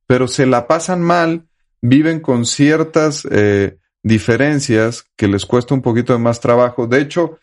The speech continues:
se puso a hacer cuestionarios con muy buena estadística en población americana y resulta ser que el veinte por ciento de la población, hablamos de Estados Unidos, de México no tenemos datos, tiene estos rasgos de alta sensibilidad y viven con ellos.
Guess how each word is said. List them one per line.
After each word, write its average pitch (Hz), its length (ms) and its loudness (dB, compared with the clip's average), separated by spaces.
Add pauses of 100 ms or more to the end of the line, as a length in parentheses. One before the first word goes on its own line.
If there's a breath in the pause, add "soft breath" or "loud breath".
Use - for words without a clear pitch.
(140)
se - 220 -2
puso 165 280 -2
a 190 40 2
hacer 170 260 -2
cuestionarios 131 960 0
con 92 200 0
muy 117 220 2
buena 135 280 0
estadística 110 720 -2
en 87 100 -2
población 87 540 0
americana 101 680 -2 (380 loud breath)
y 120 80 4
resulta 170 460 -2
ser 170 240 -2
que 160 120 -2
el 127 120 2
veinte 175 460 -2
por 139 340 -2
ciento 147 580 -2
de 120 200 0
la 101 300 0
población, 104 880 -2 (180)
hablamos 98 460 -2
de 92 80 -2
Estados 104 320 -2
Unidos, 104 280 0
de 90 80 -4
México 90 440 -4
no 90 260 0
tenemos 92 440 0
datos, 95 500 -2 (580 soft breath)
tiene 170 280 2
estos 165 260 -2
rasgos 143 420 0
de 135 100 2
alta 135 240 -2
sensibilidad 123 760 0
y 156 80 2
viven 196 320 -2
con 185 220 -2
ellos. 147 400 0